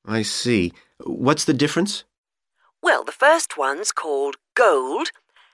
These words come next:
Speaker 2: and you can use all the facilities at any time of the day or week. You can also join in as many classes as you like for free.
Speaker 1: That sounds good.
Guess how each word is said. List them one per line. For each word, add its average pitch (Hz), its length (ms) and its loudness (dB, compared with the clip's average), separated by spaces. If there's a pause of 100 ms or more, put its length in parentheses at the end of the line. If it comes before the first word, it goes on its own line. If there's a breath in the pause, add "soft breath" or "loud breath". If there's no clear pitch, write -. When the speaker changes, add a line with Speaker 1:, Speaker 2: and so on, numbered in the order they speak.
(200)
Speaker 2:
and 170 320 0
you 175 100 -6
can 175 180 -6
use 185 280 -2
all 320 240 4
the 302 80 -2
facilities 160 680 -6
at 151 80 -4 (100)
any 240 260 0
time 156 380 -2
of 147 120 -8
the 135 80 -8
day 156 440 0
or 131 240 0
week. 139 380 -10 (680 loud breath)
You 190 100 -2
can 175 160 -4
also 202 380 0
join 165 380 2
in 151 140 -4
as 127 140 -4
many 226 260 -2
classes 156 460 -4
as 143 160 -4
you 135 140 -8
like 170 380 0
for 208 120 -12
free. 285 380 -2 (640)
Speaker 1:
That 104 260 0
sounds 170 280 0
good. 80 280 -2